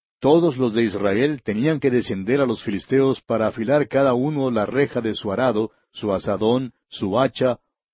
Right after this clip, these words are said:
o su hoz. Y el precio era un pim por las rejas de arado y por los azadones, y la tercera parte de un siclo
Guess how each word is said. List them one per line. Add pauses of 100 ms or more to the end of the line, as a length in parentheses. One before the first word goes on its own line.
(120)
o
su
hoz. (1000)
Y
el
precio
era
un
pim (340)
por
las
rejas
de
arado (220)
y
por
los
azadones, (400)
y
la
tercera
parte
de
un
siclo